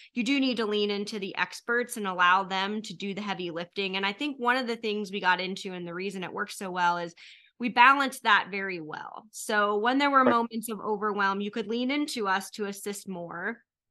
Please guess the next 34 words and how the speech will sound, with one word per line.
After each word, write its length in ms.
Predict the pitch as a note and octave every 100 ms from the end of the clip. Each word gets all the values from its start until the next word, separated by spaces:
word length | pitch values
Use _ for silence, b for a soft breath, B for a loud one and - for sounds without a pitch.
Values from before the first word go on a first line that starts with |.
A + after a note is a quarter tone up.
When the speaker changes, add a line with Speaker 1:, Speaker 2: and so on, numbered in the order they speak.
| _ _ -
Speaker 1:
and 160 | G3
we 80 | G3
could 140 | G#3
help 280 | A3+ A3 G#3
you 120 | F#3+
do 180 | G#3 B3+
that 160 | A#3 F3
heavy 260 | G3 E3+
lifting. 420 | F3 E3+ - F3 F3
When 140 | G#3
it 80 | G#3+
was 140 | G#3+
like, 220 | G#3+ G3+ B B B
"Hey, 200 | C4+ C#4
we 160 | A#3+ A#3+
got 280 | A3 A#3
this, 320 | A#3 G#3 A#3+ A3
and 100 | G3+
we 100 | A3
don't 200 | A3+ G#3+
necessarily 580 | G#3+ G#3 - G#3 G3+
need 220 | G3+ G#3 F#3
you 80 |
in 100 | G3
the 60 | G3
middle 260 | G3 G3 F#3+
of 120 | F#3+
our 160 | F#3+
business 400 | G3 D4+ C4+ G#3
anymore. 600 | G3 F3+ F3 E3+ F3 G#3 A#3 B B
We're 100 | A3+
happy 280 | B3+ B3 A3
to 80 |
step 300 | G3+ - G3